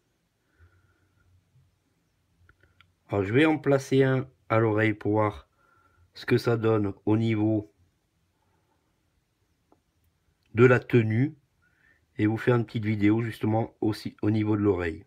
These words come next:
Juste quand je viens de placer l'AirPods dans mon oreille gauche, j'ai entendu un petit bruit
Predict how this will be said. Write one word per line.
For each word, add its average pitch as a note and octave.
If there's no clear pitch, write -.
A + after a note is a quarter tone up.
Juste C#3
quand B2
je A#2+
viens A#2
de A2+
placer A#2+
l'AirPods A2
dans G#2+
mon G#2+
oreille G2
gauche, G#2
j'ai G#2
entendu G2
un G#2+
petit -
bruit F#2+